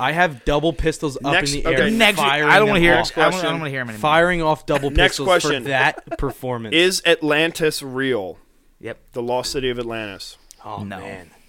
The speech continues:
Speaker 1: Dude, you know, I, I've seen a lot of videos about this.
Speaker 3: You're
Speaker 1: And
Speaker 3: telling me
Speaker 1: there's
Speaker 3: there's a whole
Speaker 2: I'm gonna
Speaker 3: different
Speaker 2: g-,
Speaker 3: world.
Speaker 2: if you have, if you have a strong opinion on this, I wanna hear it because I,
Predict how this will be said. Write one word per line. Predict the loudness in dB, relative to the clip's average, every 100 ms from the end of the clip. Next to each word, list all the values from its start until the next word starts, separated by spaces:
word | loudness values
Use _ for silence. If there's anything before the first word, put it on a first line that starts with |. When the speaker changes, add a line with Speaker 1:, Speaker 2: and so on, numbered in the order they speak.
| _ _ _ _ _ -14
Speaker 1:
Dude, | -12 -10
you | -10
know, | -6 -6
I, | -8 -12 -20 -20 -20 _ _ _ _ _ _ _
I've | _
seen | -20 -20
a | -20
lot | -18 -16
of | -18
videos | -18 -18 -18
about | -20 -20
this. | -20 -20 -16
Speaker 3:
You're | -14
Speaker 1:
And | -8
Speaker 3:
telling | -6 -4
me |
Speaker 1:
there's | -4 -4
Speaker 3:
there's |
a |
whole | -4 -6 -4 0
Speaker 2:
I'm | 2
gonna | 2 0
Speaker 3:
different |
Speaker 2:
g-, | -2
Speaker 3:
world. | 0 0
Speaker 2:
if | 2
you | 4
have, | 4 4 0
if | 0
you | 0
have | 0
a | -2
strong | -4 -2 0
opinion | -2 -2 -2
on | -2
this, | -2
I | -4
wanna | -2
hear | -2
it | -4
because | -4 -2
I, | -2